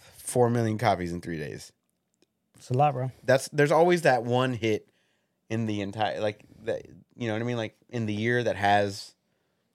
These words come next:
Speaker 1: like, that hits. Like,
Speaker 2: Yeah.
Speaker 1: there's always that one. So, like,
Speaker 2: It comes out of
Speaker 1: Valheim.
Speaker 2: nowhere.
Speaker 1: Like, Valheim was one of 'em. Uh, Hi-Fi Rush,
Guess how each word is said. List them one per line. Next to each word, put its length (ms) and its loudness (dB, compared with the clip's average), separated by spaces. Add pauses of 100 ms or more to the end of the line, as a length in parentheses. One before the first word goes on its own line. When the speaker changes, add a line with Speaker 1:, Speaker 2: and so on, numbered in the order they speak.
Speaker 1:
like, 160 0
that 120 0
hits. 540 -2
Like, 180 -4
Speaker 2:
Yeah. 160 -2
Speaker 1:
there's 160 2
always 240 6
that 180 2
one. 280 -4
So, 100 -4
like, 140 -2
Speaker 2:
It 40 -14 (200)
comes 200 6
out 120 6
of 60 0
Speaker 1:
Valheim. 20 -2
Speaker 2:
nowhere. 360 0 (360)
Speaker 1:
Like, 120 -4
Valheim 460 4
was 100 -2
one 200 0
of 120 0
'em. 440 -2 (480)
Uh, 240 0
Hi-Fi 400 4
Rush, 720 2